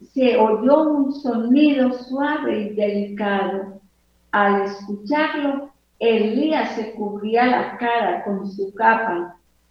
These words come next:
y salió y se quedó a la entrada de la cueva. En esto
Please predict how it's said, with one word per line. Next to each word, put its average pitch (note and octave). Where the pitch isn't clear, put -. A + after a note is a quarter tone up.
y A#3+
salió A#3
y A#3+
se A3
quedó A3+
a G#3+
la G3+
entrada G3+
de F#3+
la F3+
cueva. E3+
En A3+
esto D4